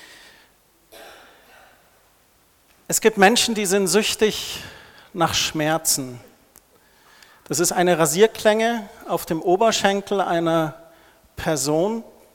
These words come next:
Das ist eine Riesenlüge. Das hat ganz viel mit Minderwertigkeit auch zu tun.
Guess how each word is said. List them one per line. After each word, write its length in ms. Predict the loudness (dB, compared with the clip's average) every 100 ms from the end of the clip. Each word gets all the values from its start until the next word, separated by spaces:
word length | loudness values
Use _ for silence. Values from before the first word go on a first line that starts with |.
| _ _ _ _ _ _ _ _ _ -20 -20 -20 -20 -20 -20 -20 -20 -20 -20 -8
Das 140 | -2
ist 120 | 0
eine 260 | 0 0 0
Riesenlüge. 1500 | -2 -4 -2 -2 -4 -8 -16 -20 -20 -14 -6 -4 -2 -4 -4 -12 -20 -20 _ _ _ _ _ _ _ _ _ -20 -20 -12
Das 140 | -6 -4
hat 120 | 0
ganz 200 | 0 0
viel 140 | -2
mit 160 | -2 -2
Minderwertigkeit 840 | -2 0 0 0 -2 -8 -4 -4
auch 160 | -4 -8
zu 180 | -8 -8
tun. 480 | -6 -6 -6 -8